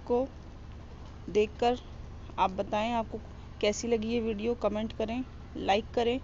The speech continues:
और अपने दोस्तों के साथ share करें जिनको इस question paper की ज़रूरत है।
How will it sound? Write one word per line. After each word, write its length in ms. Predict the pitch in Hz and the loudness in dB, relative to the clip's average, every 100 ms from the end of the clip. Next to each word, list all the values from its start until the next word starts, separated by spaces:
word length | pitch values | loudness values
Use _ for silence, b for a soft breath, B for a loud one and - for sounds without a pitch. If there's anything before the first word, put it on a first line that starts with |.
| B B B - | B B B 0
और 180 | 214 226 | 4 4
अपने 220 | - 262 | 2 -4
दोस्तों 340 | 214 220 - 269 | 0 0 0 -2
के 80 | 262 | 2
साथ 140 | 277 | 2
share 320 | - 247 247 | 2 4 4
करें 320 | 247 208 190 190 | 4 2 0 0
जिनको 440 | 220 214 240 240 | -2 0 2 4
इस 180 | 226 247 | 2 -2
question 360 | - 220 247 233 | -2 -2 0 0
paper 320 | 214 214 208 | 0 0 -2
की 120 | 220 | 0
ज़रूरत 440 | 202 196 208 - | 0 0 -2 -2
है। 120 | 226 | -6